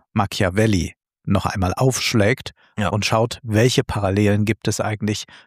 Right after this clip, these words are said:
Speaker 1: zu unserer Gegenwart. Und er hat viele anzubieten. Darüber
Speaker 2: Mhm.
Speaker 1: sprechen wir. Was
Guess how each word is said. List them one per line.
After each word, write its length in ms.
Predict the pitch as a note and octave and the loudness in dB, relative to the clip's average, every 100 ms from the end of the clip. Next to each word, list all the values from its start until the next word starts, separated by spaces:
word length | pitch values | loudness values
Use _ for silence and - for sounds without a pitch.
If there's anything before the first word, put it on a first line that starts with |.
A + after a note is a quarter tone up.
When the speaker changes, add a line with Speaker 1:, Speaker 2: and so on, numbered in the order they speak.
| - | -10
Speaker 1:
zu 200 | - G#2+ | -2 -2
unserer 360 | - A2+ G2 | -2 -2 -2
Gegenwart. 500 | G2 G#2+ A#2+ G#2 G#2+ | -2 -2 0 0 0
Und 100 | G#2 | 0
er 80 | F2+ | 0
hat 140 | E2+ - | -2 -2
viele 380 | - A2 G2+ F2+ _ _ | 0 2 2 0 _ _
anzubieten. 720 | - B2 - F#2+ F2+ F#2 A#2+ A#2+ - - - | 0 0 2 -2 -2 -2 -2 -2 -10 -14 -4
Darüber 300 | - B2+ G#2 | 0 2 2
Speaker 2:
Mhm. 40 | |
Speaker 1:
sprechen 420 | D3 - F#2+ G#2+ G2 | 0 -2 -2 -2 0
wir. 240 | G#2 D3+ - - - - | 2 2 0 -12 -20 -4
Was 320 | A#2 - - | -2 -2 -4